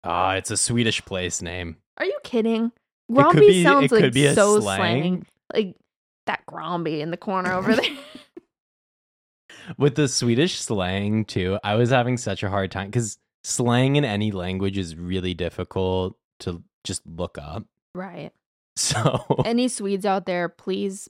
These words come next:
Speaker 2: please let me in on a few
Speaker 1: I could have
Speaker 2: slang
Speaker 1: mislabeled
Speaker 2: words.
Speaker 1: this one if I just don't know the slang.
Speaker 2: Yeah, that's probably accurate.
Speaker 1: Okay. Drona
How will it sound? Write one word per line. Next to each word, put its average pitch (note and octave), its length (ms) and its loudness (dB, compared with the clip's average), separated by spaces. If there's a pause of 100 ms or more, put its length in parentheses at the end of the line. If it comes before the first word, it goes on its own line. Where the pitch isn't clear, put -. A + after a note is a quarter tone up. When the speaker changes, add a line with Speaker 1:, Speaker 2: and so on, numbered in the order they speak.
Speaker 2:
please G#3+ 220 -4
let F#3 220 -2
me F3 220 -6
in F3 280 -6
on D#3 200 -4
a D#3 60 -8
few D3+ 460 -8
Speaker 1:
I A#2+ 60 -10
could D3+ 240 -4
have D#3 100 -2
Speaker 2:
slang A#2+ 180 2
Speaker 1:
mislabeled G#2 520 -2
Speaker 2:
words. F2 140 -4
Speaker 1:
this E2 300 -8
one E2 420 -14 (320)
if F#2+ 220 -8
I F#2 140 -2
just - 280 -10
don't F2+ 260 -4
know F2+ 140 -8
the E2+ 80 -12
slang. D#2 680 -14
Speaker 2:
Yeah, E3 220 -6
that's E3+ 280 -6
probably C#3+ 520 -8
accurate. C3+ 600 -8 (680)
Speaker 1:
Okay. G#2 340 -4 (400)
Drona G#2 760 0